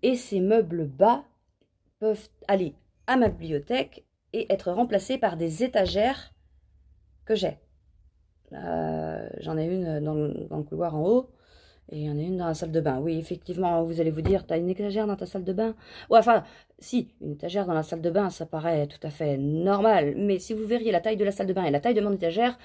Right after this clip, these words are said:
non, c'est complètement anormal. Et, euh, mais bon, euh, la salle de bain aussi, elle est pleine, elle ne sert plus, c'est plus une salle de bain, elle est, c'est un stock de laine, c'est, c'est,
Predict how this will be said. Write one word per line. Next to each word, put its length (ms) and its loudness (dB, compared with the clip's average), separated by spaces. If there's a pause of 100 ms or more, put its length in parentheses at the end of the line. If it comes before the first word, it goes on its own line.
(680)
non, 220 0 (160)
c'est 280 2
complètement 580 0
anormal. 560 0 (1040)
Et, 280 8
euh, 460 2
mais 160 6
bon, 200 4
euh, 160 6
la 100 2
salle 160 -6
de 60 -2
bain 140 0
aussi, 200 -4
elle 120 0
est 40 -4
pleine, 240 -4
elle 140 -4
ne 40 0
sert 200 -8
plus, 160 -12
c'est 120 -18
plus 100 -14
une 60 -8
salle 140 -4
de 80 -4
bain, 140 0
elle 240 2
est, 100 2
c'est 140 -8
un 60 -4
stock 200 -6
de 80 0
laine, 280 2
c'est, 340 -12
c'est, 280 -20